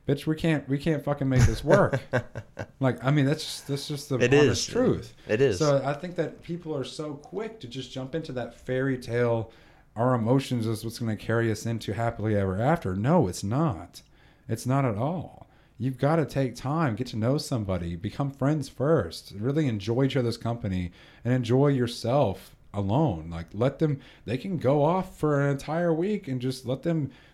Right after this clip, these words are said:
Speaker 1: be their own person. And then you meet on the end of the week or the one, once a week, and you just enjoy each other's company and keep talking and have that separation to where it's not like,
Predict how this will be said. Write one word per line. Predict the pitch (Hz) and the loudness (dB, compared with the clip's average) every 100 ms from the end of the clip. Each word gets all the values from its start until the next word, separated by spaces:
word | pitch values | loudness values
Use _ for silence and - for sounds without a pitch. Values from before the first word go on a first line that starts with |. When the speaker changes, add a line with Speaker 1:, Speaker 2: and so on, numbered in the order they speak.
| - | -14
Speaker 1:
be | 87 110 139 147 | -4 0 2 0
their | 135 135 131 | 0 2 2
own | 135 | 0
person. | 131 147 156 139 | 0 0 0 0
And | 113 | -2
then | 117 | 0
you | 123 120 | 0 0
meet | 101 127 139 | 0 0 0
on | 117 123 | -2 -2
the | 117 | -2
end | 123 | -2
of | 127 | -2
the | 117 | -2
week | 117 160 147 - - | 0 0 -2 -6 -10
or | 110 110 107 | -4 -2 -2
the | 104 | -4
one, | 95 113 135 135 | -4 -2 -2 -4
once | 107 131 131 | -6 -6 -6
a | 127 | -6
week, | 135 156 143 - _ - - - | -2 -4 -6 -14 _ -20 -20 -8
and | 98 | -4
you | 110 | -2
just | 113 131 | -2 -2
enjoy | 120 98 104 127 | -4 -2 2 2
each | 120 | 2
other's | 127 120 | -2 -2
company | - 117 123 120 | -4 -4 -2 -2
and | 117 | -2
keep | 113 117 | -6 -10
talking | - 101 113 - 123 120 120 - - - | -6 -4 -4 -2 -4 -4 -8 -14 -20 -10
and | 101 101 | -6 -4
have | 95 113 120 | -4 -4 -2
that | 117 | -4
separation | - 117 104 110 120 110 | -4 -6 -4 -4 -4 -6
to | 107 | -4
where | 110 | -2
it's | 107 | -2
not | 117 123 113 | -2 -4 -2
like, | 107 95 | -4 -4